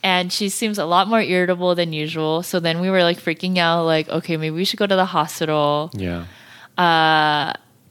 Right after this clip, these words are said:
Speaker 1: and then we do the same thing over again, go to urgent care, they check for X, Y, and Z, blah, blah, blah.
Speaker 2: Yeah.
Speaker 1: Um, the comforting thing is that when you go to the hospital, the, the nurses are all like, "I have three children.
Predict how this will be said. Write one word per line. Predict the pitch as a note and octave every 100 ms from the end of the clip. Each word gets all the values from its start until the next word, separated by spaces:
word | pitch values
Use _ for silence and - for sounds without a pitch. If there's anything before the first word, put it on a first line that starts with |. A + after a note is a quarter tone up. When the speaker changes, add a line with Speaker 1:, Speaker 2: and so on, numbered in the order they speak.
| - _ _ _ _ _ _ _ _
Speaker 1:
and | F3+ F3 E3+
then | E3 D#3+
we | E3
do | D#3+ E3+
the | D#3+
same | - D#3
thing | E3 F3+
over | F3 E3+
again, | E3+ E3 D#3+ D#3+ D#3
go | D3+
to | C#3+ -
urgent | F3 E3+ E3+
care, | F3+ E3 D#3 D#3
they | D3+
check | C#3+ - C#3+
for | C#3+ D3 - -
X, | - -
Y, | -
and | - D3+
Z, | E3+ G#3+ G3+ G3 F#3+
blah, | F#3 D3
blah, | C3+ C#3+
blah. | - F#3+ F#3+ F#3 F#3+
Speaker 2:
Yeah. | B2 G#2+ G2+ G2+
Speaker 1:
Um, | G2+ A#3+
the | B3
comforting | A#3+ C4 D4+ F4+ F4
thing | D#4+ B3 C4
is | C4+ A#3+ A3+ -
that | F#3
when | F3 G3
you | G#3
go | G3+ F3+ G3+
to | A3
the | A3+
hospital, | A3+ A3+ - A#3+ A#3+ A#3+ A#3
the, | G#3 F3 E3 - F#3
the |
nurses | F3 F3 - F3
are | D#3+
all | D#3+
like, | D#3 C#3+ -
"I |
have | E3+ D#3+ D#3
three | - C3 B2
children. | - G#3 A#3 A3+ A3 G#3+ G#3+ G#3 G#3